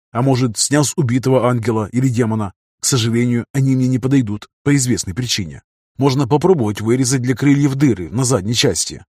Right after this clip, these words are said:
Хотя нет, не получится. Крылья слишком большие, да и нагрудник тогда держаться не будет. А чтобы проделать крепление, у меня нет нужного навыка. Да и не факт, что доспех сохранит свои свойства. И тут меня сбило с ног очередной волной от мага. Они с Данте рубились полным ходом.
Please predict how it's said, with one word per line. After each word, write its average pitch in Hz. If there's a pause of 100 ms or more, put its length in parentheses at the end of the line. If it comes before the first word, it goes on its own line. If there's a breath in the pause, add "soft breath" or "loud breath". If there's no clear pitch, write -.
(140)
Хотя 131
нет, 117 (120)
не 143
получится. 110 (180)
Крылья 123
слишком 131
большие, 104 (120)
да 123
и 135
нагрудник 117
тогда 110
держаться 117
не 113
будет. 104 (200)
А 120
чтобы 139
проделать 131
крепление, 117
у 143
меня 143
нет 113
нужного 123
навыка. 101 (160)
Да 139
и 160
не 175
факт, 104
что -
доспех 127
сохранит 127
свои 127
свойства. 92 (460)
И 147
тут 113
меня 135
сбило 123
с -
ног 110
очередной 139
волной 123
от 123
мага. 78 (220)
Они 113
с 101
Данте 117
рубились 123
полным 131
ходом. 104